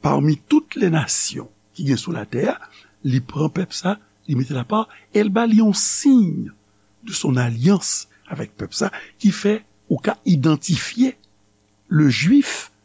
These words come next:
comme faisant partie du peuple de Dieu par la circoncision.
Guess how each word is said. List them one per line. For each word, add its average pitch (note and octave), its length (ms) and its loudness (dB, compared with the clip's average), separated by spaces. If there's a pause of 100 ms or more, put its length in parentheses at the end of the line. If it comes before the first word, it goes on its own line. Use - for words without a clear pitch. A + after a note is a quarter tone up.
(140)
comme G3+ 300 0 (300)
faisant - 340 -2
partie D3 420 -2 (180)
du C3 160 0
peuple - 420 -2
de - 120 -14
Dieu - 300 -6 (720)
par G#3 480 -4 (300)
la - 100 -6
circoncision. - 840 -10